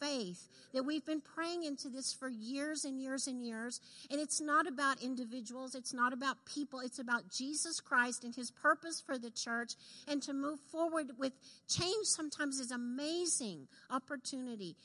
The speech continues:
to be excited about what God is about to do, not trying to hang on to what he did or, or to what was happening in the past,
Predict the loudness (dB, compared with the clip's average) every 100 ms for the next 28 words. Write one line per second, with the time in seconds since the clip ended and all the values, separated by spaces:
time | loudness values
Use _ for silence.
0 | -16 -6 -2 2 0 4 4 4 4 0
1 | 0 -2 0 0 0 -2 -2 -2 -2 -2
2 | -2 -6 -2 4 4 4 0 -4 -4 -4
3 | -6 -8 0 0 0 -6 -6 -6 -6 -6
4 | -6 -2 -2 -2 -6 -4 -6 -6 -12 -8
5 | -4 -2 0 -2 -4 -10 -12 -4 -2 -2
6 | -6 -2 0 0 -4 -2 -4 -2 -2 -2
7 | -4 -6 0 2 2